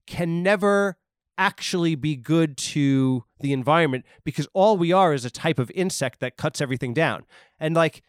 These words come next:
I gotta say that for sure, a little of that philosophy is present in the, h-, like, in the s-, in my spirit. L-,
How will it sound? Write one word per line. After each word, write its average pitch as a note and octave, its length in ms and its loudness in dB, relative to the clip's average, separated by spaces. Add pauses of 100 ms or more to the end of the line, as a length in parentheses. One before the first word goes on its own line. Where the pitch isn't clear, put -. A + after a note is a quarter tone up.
(420)
I E3 60 -6
gotta G3 200 2
say D3+ 460 0 (360)
that D#3 260 -2
for D#3 220 -4
sure, D3+ 680 2 (400)
a D3+ 80 -2
little G#3 400 2
of E3 80 2
that D3+ 200 -4
philosophy D3 920 -2
is D#3+ 440 -2 (160)
present D#3 600 -4
in C3+ 400 -2 (340)
the, C3+ 560 -2 (440)
h-, - 220 -10
like, C#3+ 340 -2 (180)
in D3 180 0
the C3 40 0
s-, - 180 -6
in D#3+ 200 0
my F#3 260 4
spirit. A2+ 540 -4
L-, C#3+ 100 -8